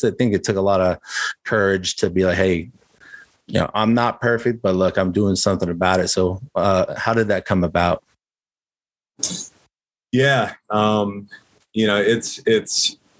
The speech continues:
Speaker 2: it's funny where, you know, there's, there's, I think you take life for granted
Speaker 1: Mm.
Speaker 2: and then something happens a moment in time, and then you realize how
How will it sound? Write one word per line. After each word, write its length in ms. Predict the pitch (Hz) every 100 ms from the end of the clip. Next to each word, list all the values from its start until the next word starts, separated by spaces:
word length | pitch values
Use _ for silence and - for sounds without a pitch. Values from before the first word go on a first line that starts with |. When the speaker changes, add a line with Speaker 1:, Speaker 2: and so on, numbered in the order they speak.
| - _ 110
Speaker 2:
it's 180 | 107
funny 320 | - 123 117 110
where, 560 | 104 104 101 98 101 -
you 100 | 104
know, 100 | 95
there's, 320 | 92 90 -
there's, 380 | 92 90 87 - -
I 80 |
think 260 | - 104 -
you 260 | 98 92 90 -
take 280 | 113 107 95
life 280 | 101 101 -
for 100 | 90
granted 540 | 95 95 95 82 80 - _ - - - _
Speaker 1:
Mm. 260 | 92 85 85 _ 90
Speaker 2:
and 120 | 92
then 380 | 92 92 92 90
something 420 | - 110 101 90
happens 540 | 98 104 101 92 92
a 40 | 90
moment 360 | 90 92 90
in 120 | 85
time, 360 | - 92 95 90
and 80 | 90
then 100 | 90
you 140 | 90
realize 480 | 92 92 92 90 -
how 480 | 90 85 87 85